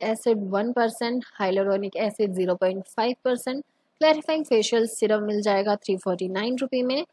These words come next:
And इसके साथ भी आपको फ्री गिफ्ट मिलेगा। फ्री गिफ्ट में आपको माईग्लैम की लिक्विड लिपस्टिक मिल जाएगी, उसके शेड को सिलेक्ट करके बैग में ऐड कर देना।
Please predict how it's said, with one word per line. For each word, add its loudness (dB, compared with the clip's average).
And -2
इसके -4
साथ 4
भी 0
आपको 4
फ्री 0
गिफ्ट -2
मिलेगा। 0
फ्री -4
गिफ्ट -2
में 0
आपको -2
माईग्लैम 0
की 0
लिक्विड -2
लिपस्टिक -2
मिल -2
जाएगी, 0
उसके -6
शेड 0
को -4
सिलेक्ट -2
करके 0
बैग -6
में -6
ऐड -6
कर -2
देना। -4